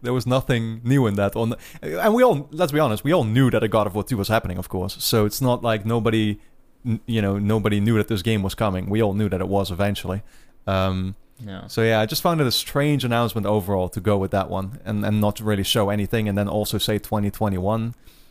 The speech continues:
Speaker 1: I, I kinda don't believe anything about it, so yeah.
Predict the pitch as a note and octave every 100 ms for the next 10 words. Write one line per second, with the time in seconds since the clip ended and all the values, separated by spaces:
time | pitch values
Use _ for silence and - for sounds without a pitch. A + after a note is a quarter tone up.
0 | _ - G#2+ - A2 B2 A#2 G#2+ G2+ G#2
1 | G#2 G2+ - - G2+ F#2+ F#2+ F2+ F#2 F2
2 | F2 F2+ - F#2+ F2+ F2+